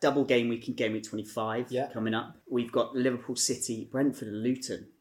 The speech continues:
Speaker 1: doubling in that week.
Speaker 2: Yeah, I think that's, I mean, it's good for you. You get to watch more football, but also you, I think you've, you did have three Liverpool players in your team already. I think you dropped one, didn't you? Luckily.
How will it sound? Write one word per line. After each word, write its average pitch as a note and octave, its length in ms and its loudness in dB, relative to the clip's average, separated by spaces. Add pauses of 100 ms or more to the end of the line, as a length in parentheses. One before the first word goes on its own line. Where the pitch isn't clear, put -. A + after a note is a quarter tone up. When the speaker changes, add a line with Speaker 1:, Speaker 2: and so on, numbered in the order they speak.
(140)
Speaker 1:
doubling G#2 320 -4
in G2 120 -4
that G2 180 -6
week. - 340 -8
Speaker 2:
Yeah, D3 160 4
I C3+ 60 8
think D3 180 2
that's, C3+ 560 -6
I - 240 -12
mean, A#2+ 280 -2 (440)
it's - 140 -12
good C#3 160 4
for C#3 100 -4
you. A2+ 200 0
You A2 140 -2
get A#2+ 160 -6
to - 80 -10
watch - 200 -8
more A2+ 160 -4
football, A2 500 -4
but G#2+ 160 -6
also B2+ 240 -10
you, A#2+ 340 -6
I - 60 -10 (140)
think C#3 320 -2
you've, B2+ 260 2 (480)
you A#2+ 300 -8
did D#3 160 2
have D3+ 200 2
three C#3+ 280 4
Liverpool A#2 420 2
players A#2 320 0
in A#2 140 -2
your A#2 80 -2
team A2+ 560 -2
already. A2 680 0 (120)
I - 40 -12
think C3 220 -4
you G#2+ 80 -6
dropped B2 280 0
one, G#2+ 260 0
didn't G#2+ 160 -4
you? G2 260 -6
Luckily. G2+ 480 -6